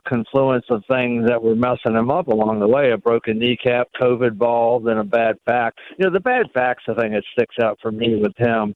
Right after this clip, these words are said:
as to what his issue was this year, because he was swinging the bat great in spring training. If you go back and look, his numbers were fine in spring training. And then all of a sudden,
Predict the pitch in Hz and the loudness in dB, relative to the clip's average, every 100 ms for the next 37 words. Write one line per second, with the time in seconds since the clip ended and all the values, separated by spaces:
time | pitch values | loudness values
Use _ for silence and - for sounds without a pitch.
0 | _ _ _ 107 - 117 107 107 117 110 | _ _ _ -4 -2 0 0 2 2 0
1 | 110 110 101 113 - 117 107 107 98 113 | 0 0 2 -2 0 0 2 2 0 -2
2 | 107 110 110 - - 190 202 220 233 - | -2 0 -2 -2 -4 0 0 0 -2 -2
3 | - 214 202 208 208 - 196 220 208 - | 0 0 2 0 -2 -2 0 0 -2 -2
4 | 151 143 143 180 180 165 - - 147 170 | -4 -2 -2 0 0 -2 -4 -2 0 2
5 | 185 185 180 160 170 180 180 170 170 160 | 2 0 -2 0 0 0 0 -2 -2 0
6 | 123 113 104 _ - 143 143 131 110 101 | 0 0 0 _ -4 -2 0 0 2 0
7 | - - 101 95 98 90 85 _ _ - | -2 -4 -2 -2 -2 -2 -6 _ _ -4
8 | 117 131 127 123 - 123 120 120 | -2 0 0 -2 0 -2 0 -6